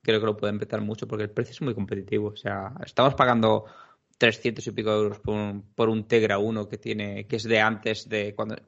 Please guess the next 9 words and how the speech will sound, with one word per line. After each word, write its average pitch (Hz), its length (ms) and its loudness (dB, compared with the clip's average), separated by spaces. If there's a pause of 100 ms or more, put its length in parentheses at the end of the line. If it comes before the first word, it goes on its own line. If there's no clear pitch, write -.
(100)
Switch - 320 -2
salió 123 240 0
en 120 80 -2
dos 107 100 -4
mil 110 140 -4
diecisiete. 113 600 -2 (460)
Eh, 113 320 4
ese 120 200 -4
chip, - 340 -2